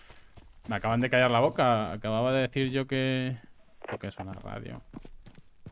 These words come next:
Acababa yo de decir que. A ver, ¿qué están haciendo? Es que sería muy hijo de puta intentar matar a uno, ¿no?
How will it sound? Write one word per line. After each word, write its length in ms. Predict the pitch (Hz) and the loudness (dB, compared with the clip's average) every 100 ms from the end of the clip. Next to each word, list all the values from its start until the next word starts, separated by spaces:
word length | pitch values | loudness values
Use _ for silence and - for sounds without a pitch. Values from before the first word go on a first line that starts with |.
| - - - - - | -20 -20 -20 -20 -16
Acababa 340 | 113 107 110 | -6 -2 0
yo 140 | 120 123 | 2 2
de 100 | 120 | 0
decir 380 | 113 120 117 117 | 0 -4 -6 -4
que. 760 | 120 113 113 110 110 107 104 _ _ _ - - - - - - - - - - - - - | 0 0 0 -2 -4 -6 -8 _ _ _ -20 -20 -20 -20 -20 -20 -20 -20 -20 -20 -20 -20 -20
A 100 | 95 | -16
ver, 140 | 98 | -14
¿qué 120 | 110 110 | -12 -12
están 200 | 101 90 | -12 -16
haciendo? 400 | - 95 98 113 113 _ - - - - _ _ _ _ _ _ _ _ _ _ _ _ _ _ _ _ _ | -16 -16 -16 -18 -20 _ -20 -20 -20 -20 _ _ _ _ _ _ _ _ _ _ _ _ _ _ _ _ _
Es 120 | - | -16
que 100 | - | -10
sería 240 | 117 104 107 | -6 -2 -2
muy 140 | 127 | -2
hijo 140 | 117 | -2
de 100 | 107 | -4
puta 240 | 95 107 104 | -6 -8 -10
intentar 400 | 98 98 104 101 | -10 -10 -10 -8
matar 320 | 95 95 92 | -10 -8 -8
a 60 | 90 | -6
uno, 260 | 101 101 | -8 -8
¿no? 240 | 90 170 | -10 -12